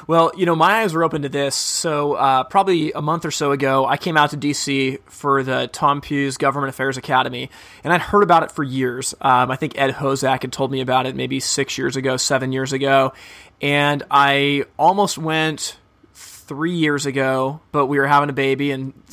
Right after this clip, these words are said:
life was crazy. And so maybe six months back, I got asked to come to it. And ironically, we're getting ready to have another baby. And I'm like, "No, there's no way I can do it. Life is too crazy. It's too nuts." And I was talking to my wife, and she goes, "Look,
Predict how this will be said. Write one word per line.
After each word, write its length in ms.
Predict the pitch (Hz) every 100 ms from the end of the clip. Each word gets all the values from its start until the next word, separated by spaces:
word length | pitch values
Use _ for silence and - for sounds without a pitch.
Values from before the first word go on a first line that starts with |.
| -
life 220 | 143 139
was 160 | 131 -
crazy. 560 | - 147 135 131 131 - - - -
And 200 | 156 147
so 460 | - 165 151 147 147
maybe 240 | 156 160 196
six 280 | - 190 -
months 200 | 185 -
back, 400 | 151 151 151 123
I 100 | 139
got 160 | 143
asked 300 | 131 139 -
to 80 | 143
come 220 | 156 139
to 180 | 135 139
it. 180 | 135 131 _ _ -
And 120 | 135
ironically, 520 | 135 151 170 156 147 139
we're 180 | 139
getting 120 | 147 156
ready 120 | 151
to 40 |
have 80 | 147
another 220 | 139 160
baby. 300 | - 127 131
And 80 | 135
I'm 60 | 139
like, 160 | 131
"No, 160 | 139 143
there's 120 | 139
no 140 | 151
way 120 | 156 151
I 60 |
can 160 | 147 147
do 160 | 143
it. 140 | 143 135
Life 260 | 143 143
is 100 | 147
too 160 | - 165
crazy. 440 | - 147 143 143
It's 160 | 139 -
too 180 | - 151
nuts." 400 | 143 143 139 - - - - -
And 260 | 143 143 143
I 20 |
was 80 | 139
talking 220 | 220 202
to 60 | 180
my 80 | 147
wife, 300 | 143 143 135
and 100 | 131
she 100 | 143
goes, 160 | 135
"Look, 240 | 143 135